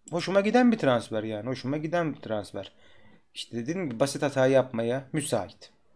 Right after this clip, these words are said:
Basit hatadan kasıt ne? Topla çıkarken top kaybedebilir.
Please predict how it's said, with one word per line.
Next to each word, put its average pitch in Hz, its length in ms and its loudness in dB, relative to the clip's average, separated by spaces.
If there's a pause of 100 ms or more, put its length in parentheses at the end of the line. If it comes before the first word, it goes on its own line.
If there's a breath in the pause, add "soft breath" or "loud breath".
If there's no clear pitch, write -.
(340)
Basit 131 180 2
hatadan 113 360 0
kasıt 113 360 -8
ne? 113 180 -4 (960 soft breath)
Topla 170 300 8
çıkarken 151 460 4
top 156 180 2
kaybedebilir. 147 720 6